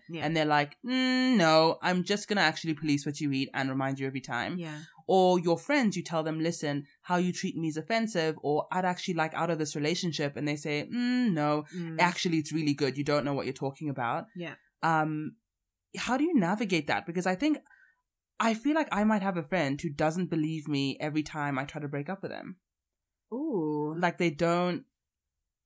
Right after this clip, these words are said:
Speaker 2: believe me when I'm like,
Speaker 1: Yeah.
Speaker 2: "This isn't a fun friendship." They're like, "Can't be.
Speaker 1: Yeah, yeah, yeah,
Speaker 2: No
Speaker 1: yeah.
Speaker 2: way."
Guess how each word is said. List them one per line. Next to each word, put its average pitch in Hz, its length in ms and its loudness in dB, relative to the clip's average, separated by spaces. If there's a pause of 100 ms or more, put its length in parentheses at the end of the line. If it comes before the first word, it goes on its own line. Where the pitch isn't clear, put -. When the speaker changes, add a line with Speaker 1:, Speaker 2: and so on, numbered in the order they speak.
(180)
Speaker 2:
believe 208 480 4
me 156 160 4
when 151 120 2
I'm 151 140 2
like, 147 220 6
Speaker 1:
Yeah. 170 200 -4
Speaker 2:
"This 175 260 -2
isn't 180 280 -4
a - 80 -8
fun 156 320 -2
friendship." 147 360 -2
They're 170 120 -4
like, 185 260 -6
"Can't 165 300 8
be. 123 400 -4
Speaker 1:
Yeah, 185 280 -2
yeah, 165 180 -2
yeah, 147 180 -4
Speaker 2:
No 180 260 8
Speaker 1:
yeah. 110 100 2
Speaker 2:
way." 180 340 0